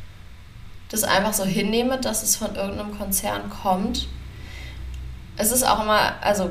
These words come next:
klar, was wir jetzt gesagt haben, es ist sowieso nicht möglich, hundert Prozent immer nur vegane oder voll vegane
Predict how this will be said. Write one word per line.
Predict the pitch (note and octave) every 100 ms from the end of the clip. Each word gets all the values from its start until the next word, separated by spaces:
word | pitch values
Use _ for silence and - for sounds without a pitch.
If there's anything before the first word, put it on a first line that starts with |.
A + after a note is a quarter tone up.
| -
klar, | G3+ F#3
was | F#3+ F#3+
wir | F#3+
jetzt | F#3
gesagt | - G#3 G#3
haben, | G#3
es | G3
ist | -
sowieso | - G3+ G3 G3
nicht | G3+ - - - - -
möglich, | G3+ G3+ G#3 G3
hundert | G#3 G3 G3
Prozent | A3 G3+ F#3+
immer | G3
nur | F#3+ F#3+
vegane | F#3 F3+ F3+ F3
oder | E3+ F3+
voll | - G3 F#3
vegane | F3+ F3 F3+ F3+ F3